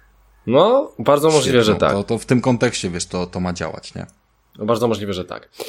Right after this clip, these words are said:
Speaker 1: E, tak czy siak, e, jak najbardziej polecam, jeżeli ktoś ma pieniądze i... Słuchajcie, jeżeli ktoś ma pieniądze, no to niech sobie kupi. Jeżeli ktoś nie ma pieniędzy, to chyba nie, bo to jest droga zabawa,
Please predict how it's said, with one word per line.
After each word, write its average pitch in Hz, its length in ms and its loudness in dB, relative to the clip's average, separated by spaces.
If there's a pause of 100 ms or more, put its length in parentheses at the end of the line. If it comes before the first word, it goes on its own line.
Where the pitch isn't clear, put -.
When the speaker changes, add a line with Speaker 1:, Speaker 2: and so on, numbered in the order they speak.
(260)
Speaker 1:
E, 127 260 2
tak 196 160 0
czy 165 100 -6
siak, 175 360 2
e, 156 240 2
jak 160 180 2
najbardziej 139 340 0
polecam, 151 560 4
jeżeli 131 420 -6
ktoś 123 400 0
ma 135 140 2
pieniądze 131 800 2 (460)
i... 117 1040 -2 (300)
Słuchajcie, 135 300 -6
jeżeli 139 180 -6
ktoś 185 220 -8
ma 175 100 0
pieniądze, 151 800 0 (220)
no 147 100 -10
to 190 120 0
niech 185 200 0
sobie 175 180 0
kupi. 175 240 2
Jeżeli 135 180 0
ktoś 139 200 -6
nie 170 60 2
ma 151 80 2
pieniędzy, 156 360 -2
to 143 100 -6
chyba 147 200 0
nie, 156 140 4
bo 110 100 0
to 117 100 -6
jest 117 300 -6
droga 120 300 -2
zabawa, 123 580 2